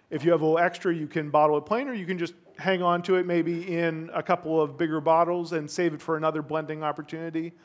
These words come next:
um, down the road, or maybe one of those is gonna be good with fruit, whatever. Um,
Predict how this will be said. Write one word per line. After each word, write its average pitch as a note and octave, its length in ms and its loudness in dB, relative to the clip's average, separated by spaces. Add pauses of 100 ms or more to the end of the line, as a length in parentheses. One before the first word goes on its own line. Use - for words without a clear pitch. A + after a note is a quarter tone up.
(420)
um, C#3 260 -2
down D3+ 200 0
the D3 80 -8
road, G#3+ 380 4
or D#3 140 -2 (260)
maybe D#3+ 260 0
one D#3+ 240 2
of D#3+ 80 0
those D#3 320 2
is C#3 120 -8
gonna D3 120 -4
be C#3+ 100 -2
good C#3 200 -4
with C3 120 -8
fruit, A3+ 400 -2 (960)
whatever. F3 520 0 (600)
Um, D#3 320 -2